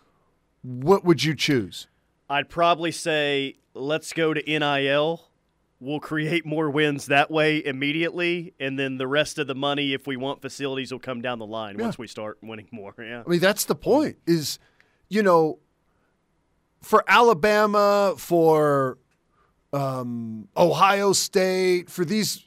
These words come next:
Speaker 1: these massive schools that create huge amounts of money, that have tons of donors, uh, it's not a big deal for them. They can do both. But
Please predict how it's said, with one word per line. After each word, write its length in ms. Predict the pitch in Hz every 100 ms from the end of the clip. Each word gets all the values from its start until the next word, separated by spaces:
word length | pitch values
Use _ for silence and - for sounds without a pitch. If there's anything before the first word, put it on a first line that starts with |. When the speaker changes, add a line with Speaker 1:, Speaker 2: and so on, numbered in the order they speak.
| -
Speaker 1:
these 480 | 156 156 131 107 - _ _
massive 640 | 143 165 190 202 208 214 151
schools 680 | - 170 160 156 151 - - _ _ _ _ -
that 480 | 127 156 151 147 - _ _ -
create 420 | - 185 170 151 127
huge 460 | - 202 214 175
amounts 340 | 185 180 175 170
of 140 | 123
money, 400 | 151 151 151 151
that 160 | 139 123
have 200 | 139 -
tons 360 | 180 190 151
of 140 | 156 117
donors, 680 | 156 160 156 151 143 - - _ _ _ _ _ _ _ _ _ _ _
uh, 100 | 160 156
it's 260 | 226 -
not 220 | 233 214 190
a 40 |
big 240 | 143 190
deal 200 | 131 233
for 160 | 180 156
them. 220 | 135 131
They 180 | 175 214
can 160 | 220 185
do 200 | 185 151
both. 640 | 98 120 156 92 - _ _ _ _ _ _ _ -
But 360 | 196 190 185